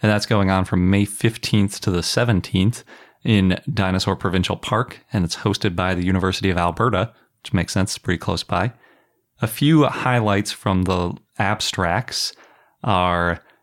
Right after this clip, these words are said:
a new troodontid from the Horseshoe Canyon Formation in Alberta. There's also a new oviraptorid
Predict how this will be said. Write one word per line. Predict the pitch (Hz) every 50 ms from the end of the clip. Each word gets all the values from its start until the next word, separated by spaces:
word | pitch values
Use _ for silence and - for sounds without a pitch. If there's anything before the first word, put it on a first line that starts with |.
| _ -
a | 117 107
new | 110 117 123 131 131 127 123 123 120
troodontid | 117 - - - - - 123 120 120 110 104 110 107 110 117 117 - 113 101 92 90 101 - - -
from | - - - 98 95 92 87
the | 92 92
Horseshoe | 92 - - 123 143 135 - - 110 92
Canyon | - - 104 95 87 87 85 82
Formation | - - 98 87 82 82 82 85 - - 95 92 117 139 - - _ _ _ _ -
in | - 92
Alberta. | 82 82 80 - - 87 82 87 92 120 - - - - - - _ _ _ _ -
There's | 101 92
also | 104 101 - 104
a | 95
new | 95 98 104 107 110 110 107 -
oviraptorid | - 113 104 92 101 95 90 98 107 143 160 - - 101 90 90 87 101 131 156 139